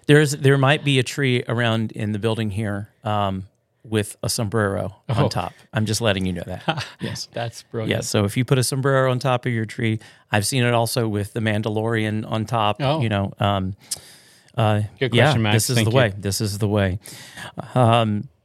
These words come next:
Speaker 1: but d-, d-, <laughs> continuing on here, uh, uh, Max also asked, this is also from Max Regan, uh, Reagan, <laughs> Max Regan, Reagan. Um, what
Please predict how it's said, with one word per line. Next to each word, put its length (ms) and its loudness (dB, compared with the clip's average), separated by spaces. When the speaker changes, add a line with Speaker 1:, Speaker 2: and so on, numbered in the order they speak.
Speaker 1:
but 200 0
d-, 80 4
d-, 160 0
<laughs> 180 -16
continuing 600 4
on 220 4
here, 440 0
uh, 400 4
uh, 240 6
Max 320 4
also 380 2
asked, 320 -6
this 100 -4
is 60 -2
also 260 2
from 180 -4
Max 220 -6
Regan, 300 -6
uh, 40 -2
Reagan, 400 2
<laughs> 400 0
Max 300 -8
Regan, 360 -6
Reagan. 300 0
Um, 420 4
what 300 6